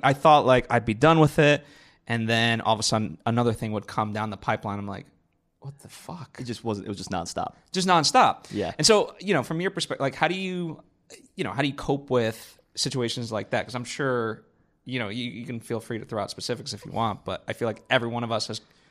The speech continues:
Speaker 1: gone through a situation like that.
Speaker 2: For me, work work is, is comedy, is stand-up, 'cause that's what I'm doing full time. I still have to, you know, like I said, I had to come here and do some P A job, P A
Speaker 1: Yeah.
Speaker 2: gigs, and I walk dogs back in New York during the day and, like, that kind of stuff.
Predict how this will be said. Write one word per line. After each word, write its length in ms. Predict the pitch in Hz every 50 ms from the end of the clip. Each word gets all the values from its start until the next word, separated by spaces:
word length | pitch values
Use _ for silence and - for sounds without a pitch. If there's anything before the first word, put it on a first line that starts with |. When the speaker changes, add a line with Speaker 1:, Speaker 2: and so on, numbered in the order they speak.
| _ _ _ _
Speaker 1:
gone 180 | 131 120 107
through 120 | - 113 104
a 20 |
situation 420 | - 104 - 113 98 - - -
like 140 | 98 92 -
that. 240 | - - - - _ _ - _ - - _
Speaker 2:
For 120 | - -
me, 180 | 127 131 147 156
work 280 | 156 123 123 131 127 -
work 240 | 120 113 110 104 107
is, 400 | 101 92 90 - - - - _ -
is 220 | - 104 95 - -
comedy, 360 | - 113 107 104 104 92 90
is 100 | 87 95
stand-up, 400 | - - 107 98 95 90 87 85 -
'cause 80 | - 107
that's 140 | 98 - -
what 80 | 104 98
I'm 260 | 92 - - - - -
doing 220 | 104 98 95 95
full 160 | - - 92
time. 160 | - 92 98
I 40 | 101
still 140 | 104 - 170
have 80 | 160 160
to, 80 | 165 175
you 60 | 151
know, 180 | 107 95 95 - - - - - _ _ _ -
like 140 | - 107 101
I 40 | 101
said, 180 | 101 - 104
I 60 | 95 90
had 100 | 92 85
to 40 | 104
come 140 | - 104 98
here 80 | 98
and 100 | 98 98
do 80 | 98 98
some 140 | 98 92 92
P 160 | _ 107 107
A 120 | 98 98
job, 420 | 101 101 95 98 101 101 98 101 - - 127
P 120 | - 110
A 20 | 101
Speaker 1:
Yeah. 60 | 98
Speaker 2:
gigs, 340 | 90 101 92 92 98 98 98
and 240 | 104 90 92 90 -
I 160 | 82 104 90
walk 240 | 90 104 104 104 -
dogs 260 | - 98 92 95 95
back 220 | - 101 92 90 -
in 80 | 98
New 60 | 92
York 240 | 92 92 92 95 -
during 160 | - 101 95
the 80 | 92 92
day 260 | 92 90 92 90 90
and, 140 | 92 90 92
like, 180 | 95 90 90 _
that 160 | 95 98 -
kind 80 | 92
of 60 | 87 -
stuff. 260 | - 90 90 -